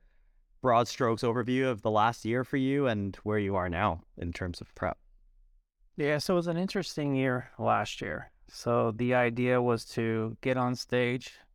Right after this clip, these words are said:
Speaker 2: and do Worlds like you did. Unfortunately, it, it didn't work out that way. So I would say probably July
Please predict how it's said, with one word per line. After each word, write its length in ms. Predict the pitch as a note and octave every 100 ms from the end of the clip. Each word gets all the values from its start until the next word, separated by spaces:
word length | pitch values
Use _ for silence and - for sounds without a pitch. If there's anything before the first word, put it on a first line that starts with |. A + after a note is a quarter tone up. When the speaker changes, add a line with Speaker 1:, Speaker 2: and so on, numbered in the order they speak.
| -
Speaker 2:
and 120 | C3+
do 160 | A#2+ B2+
Worlds 560 | B2+ B2+ B2+ D#3 - -
like 280 | - A#2+ A2
you 100 | B2
did. 260 | A#2+ B2 D3 - -
Unfortunately, 960 | B2+ A#2 A2+ C3+ B2+ - B2 B2 A#2 A2+
it, 160 | - A2+ -
it 200 | B2+ A2+
didn't 260 | A#2+ A2+ G#2
work 260 | A#2 G#2
out 220 | A#2 G#2+
that 220 | - F2 -
way. 320 | A2 G#2+ G#2+
So 420 | - B2 A#2 A2 - _ _ _ _ _ _ _ _ -
I 60 |
would 160 | C3+ C3
say 260 | - C#3
probably 800 | C3 - C#3+ C#3+ D3 C#3+ C#3 B2 - A#2+
July 800 | A#2 A#2 A#2 A2+ A#2 A#2+ B2